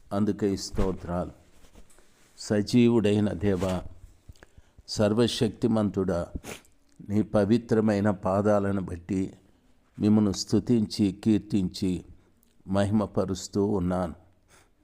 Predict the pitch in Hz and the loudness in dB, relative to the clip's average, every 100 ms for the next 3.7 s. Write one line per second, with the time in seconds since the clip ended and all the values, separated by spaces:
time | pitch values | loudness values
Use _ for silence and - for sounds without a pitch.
0 | _ _ - 107 95 98 101 95 98 95 | _ _ -6 -2 -2 -2 -2 -2 0 0
1 | 95 - - _ - 95 110 - - 107 | -2 -4 -12 _ -6 0 0 0 0 0
2 | 104 98 101 92 - 95 85 101 85 90 | 0 0 0 -2 -4 -4 -4 -4 -4 -2
3 | 98 95 95 92 85 80 | 0 -2 -4 -6 -6 -12